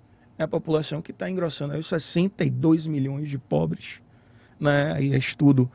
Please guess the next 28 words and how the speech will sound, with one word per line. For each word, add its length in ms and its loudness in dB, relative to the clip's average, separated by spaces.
feito 360 4
lá 140 6
pelo 160 4
professor 260 0
Marcelo 360 4
Neri, 260 6
publicado 480 4
agora 240 6
em 80 2
julho 420 4
de, 280 4
de 640 0
dois 180 2
mil 80 2
e 20 4
vinte 160 0
e 60 4
dois. 260 6
Quer 140 -4
dizer, 400 6
pobres 420 8
e 60 6
miseráveis, 500 8
a 60 2
população 560 0
que 100 -8
tá 260 -2
aí, 300 2